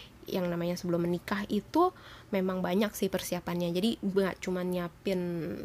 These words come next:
"Eh, gedungnya di mana, catering gimana?" Nggak. Omongin juga,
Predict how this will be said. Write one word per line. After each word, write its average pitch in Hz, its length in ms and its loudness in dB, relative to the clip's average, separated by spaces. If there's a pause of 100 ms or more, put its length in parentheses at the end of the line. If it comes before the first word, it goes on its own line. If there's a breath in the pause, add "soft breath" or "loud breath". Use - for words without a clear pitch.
"Eh, 220 360 -4
gedungnya 277 360 2
di 285 100 4
mana, 320 380 4
catering 285 400 0
gimana?" 269 360 -2
Nggak. 196 540 0 (460)
Omongin 233 280 4
juga, 247 260 6